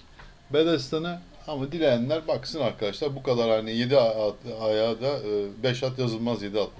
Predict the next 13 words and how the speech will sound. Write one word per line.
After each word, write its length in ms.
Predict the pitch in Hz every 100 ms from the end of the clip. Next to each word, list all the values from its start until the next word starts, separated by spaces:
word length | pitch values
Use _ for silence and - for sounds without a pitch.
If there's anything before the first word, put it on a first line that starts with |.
| 104
e, 240 | 98 95 92 87 - 117
yedi 160 | 107 107
atın 260 | 110 113 101
koştuğu 320 | 104 - 113
bir 60 |
yerde. 240 | 107 104 131 131 - - - -
Ama 380 | 123 131 131 135
burada 500 | 139 131 139 139 135
biz 120 | 131
ikiye 300 | 127 156 147
böldük 240 | 127 107
dikkat 220 | 107 131 113
ederseniz. 580 | 113 107 - 143 165